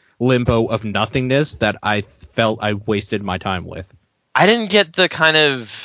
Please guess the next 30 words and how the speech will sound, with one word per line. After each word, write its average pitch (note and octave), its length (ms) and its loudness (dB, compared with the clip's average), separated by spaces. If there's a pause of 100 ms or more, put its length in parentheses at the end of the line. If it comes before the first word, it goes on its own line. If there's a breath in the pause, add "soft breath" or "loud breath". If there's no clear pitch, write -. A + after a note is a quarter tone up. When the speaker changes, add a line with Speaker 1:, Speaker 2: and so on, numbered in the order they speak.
(640)
Speaker 2:
you B2+ 140 -8
know, G2+ 380 -6 (1400 loud breath)
I A#2 100 4
guess B2+ 240 2
the C3 120 2
not, A2+ 480 4 (280)
like, C3+ 220 2
the C3+ 100 -2
self-serious C3 840 0
vibe. F#2 320 -4
It B2 100 -2
seemed D#3 360 0
so C3 260 -2
goofy A#2+ 400 -6
to G#2 80 -10
me F#2+ 420 -14 (1200 loud breath)
in A#2 140 -8
its A2+ 180 -10
existence, G2+ 600 -12 (120)
you G#2 60 -14
know? - 60 -20
Speaker 1:
But, F#3+ 140 2
like, G3 220 0
yeah, A#3 240 2
you're C#3+ 240 0
right. D3+ 320 0
No, C3+ 260 2
it B2+ 100 -2
was C3+ 340 0
goofy, F#2+ 680 -4